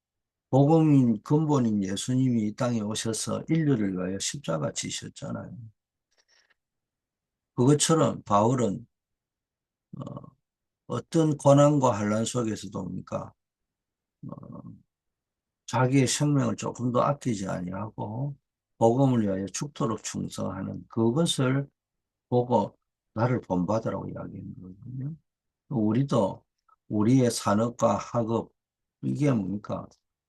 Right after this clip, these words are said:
결국은 단-, 성공을 넘어서 전 세계에 그리스도를 증거하는,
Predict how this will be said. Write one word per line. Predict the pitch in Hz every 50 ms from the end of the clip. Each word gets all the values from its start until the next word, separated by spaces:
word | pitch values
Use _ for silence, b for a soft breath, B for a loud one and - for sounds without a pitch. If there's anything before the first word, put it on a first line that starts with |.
| _ _ _ _ _ -
결국은 | 143 139 160 139 - 160 151 151 143 127 117 110 - - - _
단-, | - 120 117 110 107 110 -
성공을 | - - - 135 120 120 120 143 175 185 180 151 113 101
넘어서 | 117 139 175 175 180 143 - - - - 110 - _ _ _ _ _ _ _ _ _ _ _ _ _ _ _ _
전 | - - 113 120 151 160 165
세계에 | 143 135 143 139 127 135 139 139 135
그리스도를 | - - 113 107 131 143 139 - 190 185 175 156 135 113
증거하는, | - - 92 92 95 98 101 101 98 98 101 101 107 107 98 87 92